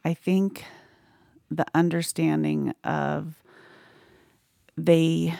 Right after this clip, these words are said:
they are such nice families. They're good people. They're, um, doing all the right things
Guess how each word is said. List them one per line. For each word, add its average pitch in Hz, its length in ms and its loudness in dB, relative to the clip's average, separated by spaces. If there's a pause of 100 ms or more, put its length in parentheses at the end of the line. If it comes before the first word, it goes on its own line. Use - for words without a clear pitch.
(1300)
they 175 200 6
are 160 80 4
such - 380 0
nice 160 240 2
families. - 720 -4 (760)
They're 165 200 4
good 156 280 -2
people. 151 680 -6 (120)
They're, 151 560 0
um, 147 340 -2
doing 165 320 2
all 156 240 2
the 160 100 -2
right 147 260 0 (200)
things 151 880 0